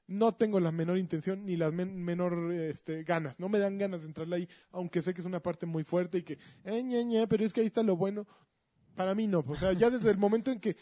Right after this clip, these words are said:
cada quien puede tener armas distintas, ya para mí es incómodo, ¿no? Porque, pues, es estar cazando la mejor arma y andar persiguiendo, pues, le-, "Pásate la luz, galán", y todo eso.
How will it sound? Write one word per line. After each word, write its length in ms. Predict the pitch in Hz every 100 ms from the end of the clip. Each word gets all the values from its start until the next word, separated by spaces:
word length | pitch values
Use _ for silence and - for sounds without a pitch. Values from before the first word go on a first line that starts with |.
| - -
cada 200 | 220 202
quien 160 | 226
puede 160 | 208 220
tener 300 | 196 196 208
armas 280 | 208 214 175
distintas, 540 | 180 - 208 226 240 - _
ya 180 | - 202
para 200 | 214 190
mí 200 | 180 196
es 200 | 196 -
incómodo, 600 | 240 190 175 185 170 147
¿no? 120 | 170
Porque, 340 | 185 170 160 147 _ _
pues, 200 | - 190
es 240 | 196 240 196
estar 360 | 208 208 208
cazando 460 | - 185 214 220 214
la 80 | 185
mejor 320 | 175 151 202
arma 280 | 208 214 214
y 80 | 185
andar 240 | 175 185
persiguiendo, 520 | 202 170 165 196 185 - - - - 147
pues, 180 | 147 147
le-, 140 | 185
"Pásate 440 | 156 175 180 185 151
la 100 | 143
luz, 340 | 151 165 175
galán", 400 | 156 143 143 139 - - -
y 60 |
todo 260 | 165 196 202
eso. 240 | 180 226